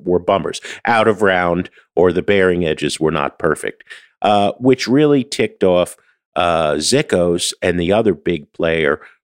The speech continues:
Fibes, because those were handcrafted and, uh, essentially mom and pop companies, uh, taking a tremendous amount of pride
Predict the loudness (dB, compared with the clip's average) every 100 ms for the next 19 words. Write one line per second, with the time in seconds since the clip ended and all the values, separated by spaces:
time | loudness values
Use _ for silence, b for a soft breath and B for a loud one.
0 | -6 -2 -2 -4 -12 -10 -10 -10 _ _
1 | -2 0 0 2 0 0 -4 -2 -2 -2
2 | -2 0 0 -2 -2 -2 -2 -2 0 -2
3 | -6 b b _ -4 0 0 -2 -2 -2
4 | 0 -2 0 0 0 -2 -4 -4 -6 -4
5 | -4 -4 -4 -4 -4 -6 -4 -4 -2 -2
6 | -2 -6 -4 -2 0 -2 -2 -2 -2 -2
7 | 0 0 0 -8 -12